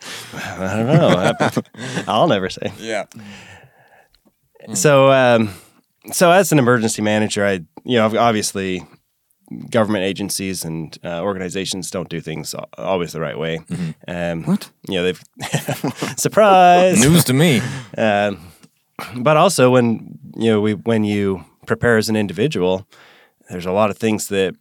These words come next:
Speaker 1: preppers that we do the wrong way too. And I'm
Speaker 2: Mm-hmm.
Speaker 1: like, I'm seeing both ends of this. And it's like, "Hey, I do everything right. I should share." No, <laughs> I,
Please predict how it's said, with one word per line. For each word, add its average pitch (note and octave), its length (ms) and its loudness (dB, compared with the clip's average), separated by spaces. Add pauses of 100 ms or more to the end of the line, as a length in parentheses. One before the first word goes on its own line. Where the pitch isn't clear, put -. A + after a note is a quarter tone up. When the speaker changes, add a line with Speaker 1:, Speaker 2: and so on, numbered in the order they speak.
(220)
Speaker 1:
preppers G2 500 -4
that F2+ 100 -8
we F#2 100 -4
do F2+ 360 -6 (500)
the F#2+ 100 -10
wrong F#2 200 0
way F2+ 120 -6
too. G#2+ 260 -2
And D#2+ 100 -6
I'm F2 100 0
Speaker 2:
Mm-hmm. - 0 - (160)
Speaker 1:
like, - 40 -12 (360)
I'm D#3 120 0
seeing D3 220 0
both C3+ 240 0
ends B2+ 260 -2
of F2+ 120 -8
this. G2+ 280 -6 (220)
And G#2+ 80 -6
it's - 80 -4
like, B2 160 0
"Hey, E3+ 400 2
I E3+ 160 2
do B2 240 -2
everything C3+ 420 0
right. D3+ 320 2
I B2+ 100 2
should C#3+ 220 -6
share." - 180 -2
No, F2 140 -4
<laughs> - 0 -
I, F#2 60 0